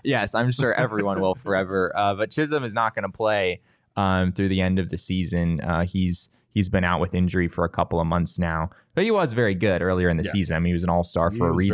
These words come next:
Speaker 1: reason.
Speaker 2: good.
Speaker 1: Um,
Speaker 2: He's a,
Speaker 1: but
Speaker 2: just an exciting player. You know what I mean? He's
Speaker 1: he
Speaker 2: like,
Speaker 1: is. He's a
Speaker 2: there's,
Speaker 1: flashy,
Speaker 2: there's,
Speaker 1: like,
Speaker 2: yeah.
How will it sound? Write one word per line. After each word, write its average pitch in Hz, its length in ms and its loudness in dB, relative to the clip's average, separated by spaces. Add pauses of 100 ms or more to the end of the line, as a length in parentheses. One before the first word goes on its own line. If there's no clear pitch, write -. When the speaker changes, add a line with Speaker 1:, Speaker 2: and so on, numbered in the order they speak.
Speaker 1:
reason. 82 140 0 (120)
Speaker 2:
good. - 80 -20 (160)
Speaker 1:
Um, 85 460 -2
Speaker 2:
He's 185 160 -4
a, 240 60 -2
Speaker 1:
but 87 200 2
Speaker 2:
just - 200 -10
an - 80 -4
exciting 104 400 -6
player. - 340 -16
You 110 120 0
know 107 80 2
what 104 80 0
I 104 40 0
mean? 101 160 0
He's 104 160 -2
Speaker 1:
he 120 60 2
Speaker 2:
like, 117 100 2
Speaker 1:
is. 90 300 0
He's 139 180 0
a 127 60 2
Speaker 2:
there's, 123 120 -2
Speaker 1:
flashy, 107 760 0
Speaker 2:
there's, 92 120 2
Speaker 1:
like, 87 540 0
Speaker 2:
yeah. 104 80 -14